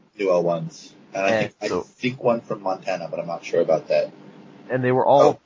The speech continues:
Speaker 2: kind of, it was
Speaker 1: here we
Speaker 2: kind
Speaker 1: go.
Speaker 2: of all over the place.
Speaker 1: So there were eight from Utah, two from Wyoming, one each from Arizona, Montana, Nevada, and New Mexico,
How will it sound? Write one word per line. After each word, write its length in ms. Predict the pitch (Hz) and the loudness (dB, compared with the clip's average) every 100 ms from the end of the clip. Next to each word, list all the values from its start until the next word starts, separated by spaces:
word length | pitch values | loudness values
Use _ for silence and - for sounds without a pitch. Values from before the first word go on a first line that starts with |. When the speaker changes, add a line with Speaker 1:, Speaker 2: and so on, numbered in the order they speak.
| _ | _
Speaker 2:
kind 60 | 117 | -8
of, 140 | 104 | -6
it 60 | - | 0
was 100 | 143 | 4
Speaker 1:
here 40 | |
we 40 | 147 | 6
Speaker 2:
kind 80 | 110 | 6
Speaker 1:
go. 60 | |
Speaker 2:
of 40 | 98 | 2
all 60 | |
over 220 | _ _ | _ _
the 60 | 92 | -10
place. 320 | 95 85 - _ _ _ _ _ | -8 -8 -12 _ _ _ _ _
Speaker 1:
So 200 | - 135 | 2 4
there 120 | 131 | 6
were 100 | 123 120 | 4 4
eight 200 | 160 170 | 0 2
from 120 | 170 | -4
Utah, 420 | 147 139 120 135 - _ _ | -2 0 0 0 -8 _ _
two 160 | - 147 | -4 -4
from 160 | 143 143 | 0 2
Wyoming, 420 | 135 110 98 98 - - - - | 2 2 -4 -12 -18 -20 -20 -6
one 220 | 113 135 | -2 -2
each 340 | 127 127 - - | 0 -2 -4 -6
from 440 | 120 110 104 98 | -2 0 -2 -2
Arizona, 540 | 123 123 120 117 113 104 | 0 0 0 -2 -2 -2
Montana, 520 | 104 104 110 107 101 | -6 -4 -4 -2 -4
Nevada, 500 | 92 98 101 98 95 | -2 2 4 2 -2
and 320 | 92 92 92 92 90 - - - _ _ | -8 -10 -10 -14 -20 -20 -20 -20 _ _
New 100 | 107 | -6
Mexico, 500 | 107 - - 87 | -6 -6 -6 -6